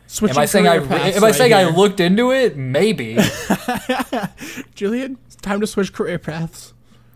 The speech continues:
Speaker 2: I mean, I'm just saying, like, if you can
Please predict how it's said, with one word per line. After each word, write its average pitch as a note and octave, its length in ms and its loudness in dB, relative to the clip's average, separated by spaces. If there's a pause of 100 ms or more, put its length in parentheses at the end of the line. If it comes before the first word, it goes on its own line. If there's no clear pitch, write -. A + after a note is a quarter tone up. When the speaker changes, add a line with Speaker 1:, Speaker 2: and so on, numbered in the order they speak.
(440)
Speaker 2:
I E3+ 140 -4
mean, C#3+ 420 -6 (100)
I'm C#3+ 180 -4
just C#3+ 160 -8
saying, A2+ 280 -4
like, G2+ 180 -10
if A#2+ 100 -10
you D3+ 140 -8
can C3 400 -8